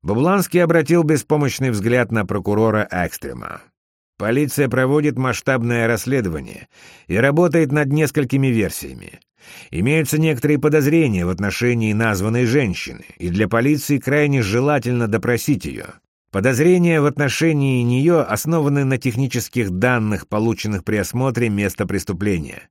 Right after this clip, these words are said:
«Какого типа эти данные?» Немедленно последовал вопрос. «В данный момент мы не можем обсуждать детали технического анализа». Несколько журналистов заговорили одновременно.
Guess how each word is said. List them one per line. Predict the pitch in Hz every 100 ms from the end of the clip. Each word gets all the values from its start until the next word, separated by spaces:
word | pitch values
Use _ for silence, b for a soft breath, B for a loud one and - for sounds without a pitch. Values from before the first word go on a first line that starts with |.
| _ _ _ -
«Какого | 196 254 262
типа | 185 247 208 151
эти | 131 123
данные?» | 139 127 120 98 92 71 - B B B
Немедленно | 113 117 110 127 131 139 135
последовал | 120 117 - 98 90 90 92 85
вопрос. | 92 82 65 - - - _ b b b b
«В | 73 76
данный | 117 143 147
момент | 147 143 147 156 135
мы | 147
не | 151 151
можем | 151 135 127
обсуждать | 123 - 123 104 123 107
детали | 104 92 131 135 127
технического | 123 98 110 95 87 110 101 98
анализа». | 98 90 76 65 57 - _ _ b b b b b
Несколько | 165 190 175 180 160 143
журналистов | 147 143 151 160 - 143
заговорили | 123 110 107 113 117
одновременно. | 123 101 101 92 82 73 65 60 55